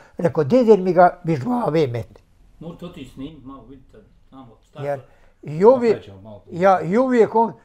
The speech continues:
Speaker 3: Tako.
Speaker 1: sve je, to je na stolu. Ja njegov telefon, ja za slušalicu. Jer ako dođe, e, mobitel, ima što mi je sad, bio sam pokvario jedan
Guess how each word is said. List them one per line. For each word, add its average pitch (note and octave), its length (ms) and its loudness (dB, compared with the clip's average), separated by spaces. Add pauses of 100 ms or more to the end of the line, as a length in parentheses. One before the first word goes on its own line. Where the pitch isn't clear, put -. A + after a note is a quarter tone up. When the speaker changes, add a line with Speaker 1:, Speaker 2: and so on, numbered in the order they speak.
Speaker 3:
Tako. A2 140 -18
Speaker 1:
sve D#3+ 220 -2
je, C4 400 10 (300)
to A#3+ 260 6
je A#3 260 6
na A#3 160 -2
stolu. F#3 340 4 (260)
Ja A3+ 220 6
njegov B3 300 4
telefon, G#3 400 2
ja G3+ 160 4
za F3 140 -2
slušalicu. B2 680 -10 (440)
Jer F#3+ 180 4
ako F#3 300 4
dođe, F#3+ 480 4 (260)
e, F#3 320 2 (240)
mobitel, F#3 540 0 (800)
ima G#3 280 2
što G#3 160 -2
mi G3 100 0
je E3+ 80 0
sad, G3 300 2
bio E3+ 360 -2
sam F3 200 -6 (560)
pokvario F3 640 4
jedan D3 460 -2